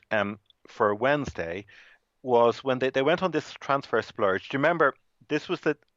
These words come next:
this was the same Sheffield Wednesday who made that derisory take it or leave it offer for Daryl Murphy back in twenty fifteen?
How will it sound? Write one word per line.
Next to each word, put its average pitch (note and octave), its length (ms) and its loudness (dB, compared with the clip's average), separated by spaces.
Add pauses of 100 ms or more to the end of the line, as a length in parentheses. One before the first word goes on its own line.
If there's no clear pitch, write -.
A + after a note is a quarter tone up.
this E3+ 180 0
was A3+ 100 -10
the A#3 80 -10
same F3+ 240 -2
Sheffield D#3 380 -4
Wednesday C3 380 -2 (220)
who B2+ 140 -6
made C3+ 260 2
that C#3 160 2
derisory A#2+ 640 -2
take C3 300 -2
it - 100 -6
or A#2 80 0
leave A#2+ 220 -4
it A#2 100 -2
offer A2 220 0
for - 140 -12
Daryl A2+ 280 4
Murphy B2+ 300 -2
back C3+ 220 -2
in C3+ 60 -8
twenty C#3+ 280 -4
fifteen? D#3+ 500 -2